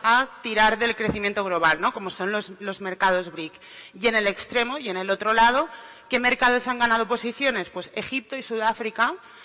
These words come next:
se han posicionado como los dos mercados más atractivos o donde más empresas han entrado en los últimos años, en el último año. Si buscamos ejemplos, pues la empresa europea C I A, que sabéis que es un grupo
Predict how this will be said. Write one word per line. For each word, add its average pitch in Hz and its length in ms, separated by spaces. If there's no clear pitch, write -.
se - 120
han 233 100
posicionado 226 600
como 214 180
los 190 220
dos 240 200
mercados 240 680
más 214 300
atractivos 208 580
o 220 60
donde 202 260
más 220 300
empresas 208 500
han 214 140
entrado 208 340
en 208 80
los 180 160
últimos 180 400
años, 160 280
en 175 100
el 175 60
último 175 340
año. 147 280
Si - 120
buscamos 240 440
ejemplos, 196 500
pues - 320
la 196 100
empresa 202 320
europea 214 560
C 185 140
I 185 140
A, 262 280
que 196 60
sabéis 170 260
que - 80
es 190 80
un 190 100
grupo 185 440